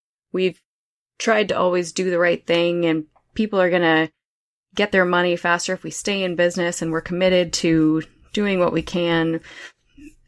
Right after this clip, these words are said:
And it's, it, I think it's ringing false for a lot of writers, um, particularly the ones who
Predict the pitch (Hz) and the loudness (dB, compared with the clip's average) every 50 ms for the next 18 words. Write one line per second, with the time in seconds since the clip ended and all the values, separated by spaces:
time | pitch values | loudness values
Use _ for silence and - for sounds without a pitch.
0 | - 208 214 202 190 180 - - - - - 185 180 - 180 180 - 185 170 - | -2 0 2 2 2 0 -4 -12 -12 -4 -4 -4 -2 0 -2 -2 -2 -6 -8 -8
1 | - - 190 190 - 165 180 180 175 175 165 160 - 165 151 151 170 170 - - | -6 -6 -6 -6 -4 -6 -4 -2 -2 -2 -4 -4 -4 -4 -2 -2 -2 -4 -6 -8
2 | - - - - _ - 196 190 185 185 185 180 180 185 190 190 190 196 196 196 | -8 -10 -12 -14 _ -4 -2 -2 0 0 0 0 0 0 -2 -4 -4 -4 -2 -2
3 | 202 208 214 226 233 240 240 - - - - - - - - - _ - - 175 | -2 -2 -2 -2 -2 -4 -4 -4 -8 -10 -14 -20 -20 -20 -20 -20 _ -10 -6 -4
4 | 170 165 165 160 160 160 165 170 175 - _ _ _ - - _ _ - 190 - | -2 0 0 -2 -2 -2 -4 -6 -6 -8 _ _ _ -20 -20 _ _ -10 -10 -8
5 | - - - 185 170 175 180 180 185 180 190 185 180 185 185 190 190 - - 196 | -8 -6 0 2 4 4 4 4 2 2 2 0 0 0 -2 -2 -4 -4 -2 0
6 | 196 190 190 190 190 | 0 0 0 -2 -4